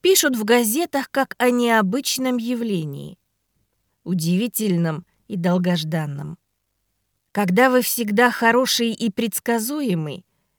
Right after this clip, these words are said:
это для вас же нехорошо. Вы вроде почтальона, который приходит в одно и то же время, вас перестают замечать и ценить перестают. А те, кто восхищался вами,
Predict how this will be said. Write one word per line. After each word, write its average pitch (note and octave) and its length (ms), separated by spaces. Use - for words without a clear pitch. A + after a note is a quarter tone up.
это B3+ 240
для A3+ 240
вас A#3 300
же E3+ 140
нехорошо. F#3 800
Вы A#3 160
вроде E4 300
почтальона, C4+ 840
который G3 400
приходит G3+ 540
в F#3 60
одно F#3+ 320
и F3+ 80
то G3+ 160
же G#3+ 160
время, F3+ 480
вас C#4+ 300
перестают C4 760
замечать G#3 680
и G3+ 60
ценить E3+ 480
перестают. G3+ 720
А A3+ 160
те, D4+ 200
кто C#4+ 220
восхищался C4+ 880
вами, D#3 380